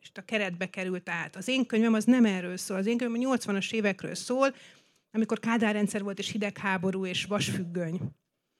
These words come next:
Ez egy teljesen más korszak, és lehet, hogy ezért, mert hogy ez egy, eleve egy po-, átpolitizált téma, de pozitívan átpolitizált téma. Most megérkezett egy olyan közegbe ez a könyv, ami viszont sajnos elég kritikusan, elég negatívan van átpolitizálva,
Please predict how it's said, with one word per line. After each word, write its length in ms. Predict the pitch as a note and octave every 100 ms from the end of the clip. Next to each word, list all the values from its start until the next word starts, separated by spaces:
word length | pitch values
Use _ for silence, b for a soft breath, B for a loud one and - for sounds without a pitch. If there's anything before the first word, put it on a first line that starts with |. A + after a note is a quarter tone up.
| _ _
Ez 120 | A3
egy 120 | B3+
teljesen 460 | E4 E4 A#3+ - A3
más 360 | A3+ G#3+ G#3 -
korszak, 600 | G#3+ A3 A3 C#4 C#4 - b b b b b _ _
és 140 | A#3+ - _
lehet, 300 | - C#4+ D4+
hogy 120 | B3 G#3
ezért, 380 | A3 A#3+ B3+
mert 120 | B3 G#3
hogy 100 | G#3
ez 60 |
egy, 120 | G#3+ -
eleve 220 | B3 A3+
egy 100 | G#3+
po-, 100 | -
átpolitizált 800 | A3 A3+ - G3+ F#3+ F#3+ G3 F#3+
téma, 520 | - F#3+ F3+ F#3+ G#3+ G3+
de 100 | G#3+
pozitívan 600 | - C4 A3 G3+ G3+ G3
átpolitizált 760 | G3+ - G#3 F#3+ G3+ G3+ F#3+ -
téma. 440 | A3+ A#3 B3+ C4+ b b -
Most 160 | -
megérkezett 640 | C4+ D4 D4+ - A#3+ A#3 A#3
egy 100 | C4
olyan 220 | C#4+ A3+
közegbe 460 | B3+ C4 A#3 G3+
ez 140 | G#3+ G3+
a 80 | G#3+
könyv, 220 | A#3+ A#3+
ami 160 | A#3
viszont 540 | A3+ A3 B3 B3 B3 -
sajnos 560 | - - A3 A3+ B3+ -
elég 300 | B3 A3+ G3+
kritikusan, 560 | A#3 A#3 - G#3 A3+
elég 220 | G3 G#3+ G3+
negatívan 580 | A#3+ G#3 - F#3+ F3+
van 100 | F3+
átpolitizálva, 1000 | F3 F3+ - F#3+ F#3+ G#3 A3 A3+ A#3+ D4